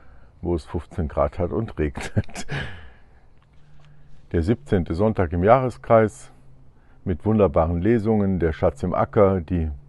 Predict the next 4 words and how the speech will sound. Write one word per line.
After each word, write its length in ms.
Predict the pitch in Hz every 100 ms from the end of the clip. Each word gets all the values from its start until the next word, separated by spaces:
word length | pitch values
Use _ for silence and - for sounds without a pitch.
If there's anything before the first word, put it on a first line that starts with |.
| - -
kostbare 480 | - - - 78
Perle 540 | - 113 110 107 101 92 - - - - - - - -
im 100 | 98
Evangelium 880 | 87 80 85 92 127 131 127 120 117